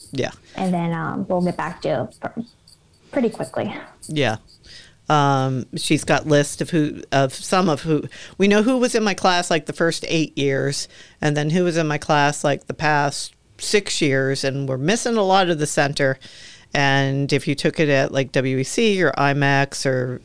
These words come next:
Speaker 1: again, some of the other chapters or something, sometimes I was never given a list of who was in the class, but, uh, we can certainly talk about it. So we're pretty excited about that, and we're gonna be working towards some live events, if not by the end of this year, then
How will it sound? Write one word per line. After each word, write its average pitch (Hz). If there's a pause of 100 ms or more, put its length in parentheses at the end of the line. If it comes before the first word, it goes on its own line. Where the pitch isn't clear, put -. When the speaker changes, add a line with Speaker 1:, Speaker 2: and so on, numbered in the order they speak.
(260)
Speaker 1:
again, 135
some 139
of 135
the 135
other 127
chapters 135
or 135
something, 139
sometimes 143
I 135
was 127
never 127
given 120
a 127
list 123
of -
who 131
was 123
in 110
the 120
class, - (520)
but, 117
uh, 120
we 127
can 131
certainly 131
talk 113
about 110
it. - (520)
So 123 (120)
we're 131
pretty 165
excited 139
about 120
that, 117
and 123
we're 131
gonna 131
be 123
working 123
towards 123
some 120
live 131
events, 127
if -
not 135
by 127
the 120
end 117
of 104
this 117
year, 120
then 113